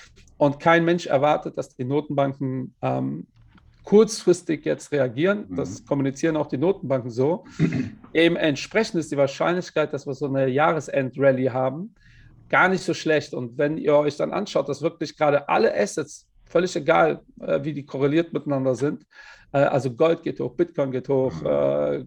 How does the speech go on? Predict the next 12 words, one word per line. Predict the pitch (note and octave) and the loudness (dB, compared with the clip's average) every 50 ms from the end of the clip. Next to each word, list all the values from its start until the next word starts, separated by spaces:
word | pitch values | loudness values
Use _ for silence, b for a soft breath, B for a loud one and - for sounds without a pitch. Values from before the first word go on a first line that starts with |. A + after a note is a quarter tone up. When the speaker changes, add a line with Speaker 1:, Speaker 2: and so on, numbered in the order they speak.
| _ _ | _ _
Speaker 1:
K-, | - - C#3+ C3+ | -16 -14 -14 -6
Kryptos, | - - F3+ - - F3 E3 D#3 C#3+ - - - - - | 0 0 0 2 4 4 4 4 2 0 -6 -12 -4 0
äh, | D#3+ | 2
alle | D3 D3 D3 D3 - - - F3 F3+ E3 C#3 | 4 4 4 4 2 2 2 4 4 2 0
gehen | C3+ D#3 D3+ C#3+ C3+ | -2 -4 -4 -4 -4
hoch, | C#3+ D3+ D3 C#3+ - | -4 -4 -4 -4 -8
gefühlt, | - C#3 - - - D3+ D3+ C#3+ C#3+ - | -12 -18 -14 -6 -4 -2 -2 -2 -4 -6
äh, | - - C#3 C#3 C#3+ - | -4 -2 0 0 0 2
alle | D3+ D#3+ F3 E3+ | 2 2 2 2
Indizes | - F3 F#3 E3+ D3 - - D3+ C#3+ C#3 | 0 -2 -4 -6 -6 -8 -6 -8 -8 -6
gehen | - - C3+ B2 | -2 -2 -2 0
hoch, | B2 C#3 D#3+ F#3 - - | 0 0 -2 -2 -4 -8